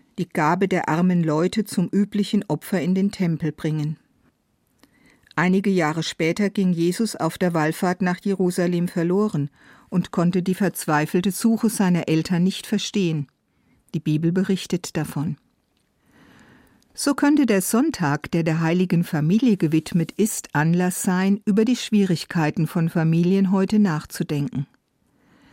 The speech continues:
Wenn ein Kind beispielsweise hungrig in die Schule kommt und sich nicht konzentrieren kann,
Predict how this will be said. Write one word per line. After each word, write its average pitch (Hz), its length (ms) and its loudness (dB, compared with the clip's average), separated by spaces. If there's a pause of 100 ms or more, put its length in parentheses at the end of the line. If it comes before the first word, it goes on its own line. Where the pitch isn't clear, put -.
(120)
Wenn 165 180 0
ein 143 180 0
Kind 254 300 2
beispielsweise 170 960 0
hungrig 233 400 2
in 185 100 4
die 175 100 2
Schule 240 380 2
kommt 165 400 -2 (340)
und 185 140 2
sich - 180 0
nicht - 280 0
konzentrieren 196 800 2
kann, 151 380 -2